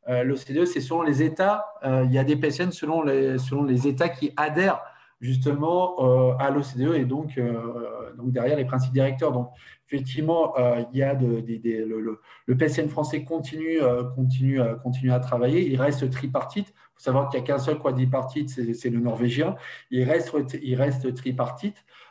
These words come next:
Euh, en tout cas, Malice con-, Malice et Eric, euh, David continuent à faire un boulot, un, un boulot, un, un boulot énorme. Et donc, ils essaient justement de, de, de, de voir ça. Mais la réforme du P S N, effectivement, c'est quelque chose de, de, de, de,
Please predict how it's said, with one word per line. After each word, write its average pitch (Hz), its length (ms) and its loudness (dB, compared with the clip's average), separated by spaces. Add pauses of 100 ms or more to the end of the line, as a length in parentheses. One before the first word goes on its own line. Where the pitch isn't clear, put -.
(120)
Euh, 117 340 0
en 113 40 -10
tout - 120 -18
cas, 120 300 4
Malice 123 340 0
con-, 120 320 -2
Malice 127 340 2
et 110 80 0
Eric, 123 360 0
euh, 104 160 -2
David 120 360 0
continuent 123 300 0
à 113 60 0
faire 117 180 -2
un 113 100 -2
boulot, 127 460 4
un, 113 220 -2
un 117 40 -6
boulot, 120 520 -2 (380)
un, 113 260 -4
un 127 100 0
boulot 131 280 6
énorme. 135 460 6
Et 113 120 -4
donc, 117 220 -8
ils 107 100 -10
essaient 113 240 -4
justement 110 480 -4
de, 98 240 -8 (460)
de, 117 100 0
de, 110 220 -2
de 113 100 -4
voir 120 180 4
ça. 180 100 2
Mais 147 120 0
la 131 200 2
réforme 165 380 2
du 165 80 0
P 165 80 0
S 160 120 0
N, 175 120 2
effectivement, 135 320 -6
c'est 143 120 -6
quelque 127 160 -2
chose 143 200 0
de, 131 100 2
de, 127 260 4
de, 135 140 0
de, 127 380 4